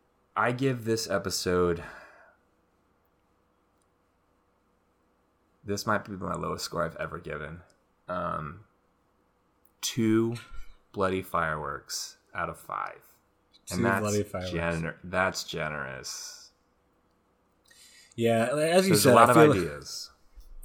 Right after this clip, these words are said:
Speaker 2: as you said, I feel like we've covered a lot of territory as we discussed it, so I'm not gonna rehash everything. But I will say,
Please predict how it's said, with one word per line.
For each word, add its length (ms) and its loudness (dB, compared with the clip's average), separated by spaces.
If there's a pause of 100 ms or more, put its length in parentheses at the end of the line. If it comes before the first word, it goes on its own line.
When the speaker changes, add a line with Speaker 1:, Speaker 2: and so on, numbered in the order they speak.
(320)
Speaker 2:
as 160 4
you 80 4
said, 180 10
I 60 10
feel 180 8
like 100 8
we've 140 6
covered 220 8
a 60 8
lot 120 8
of 80 0
territory 440 2
as 140 0
we 100 2
discussed 560 -2
it, 120 -4
so 160 6
I'm 120 6
not 120 4
gonna 140 2
rehash 400 0
everything. 460 0
But 100 4
I 40 8
will 160 6
say, 440 6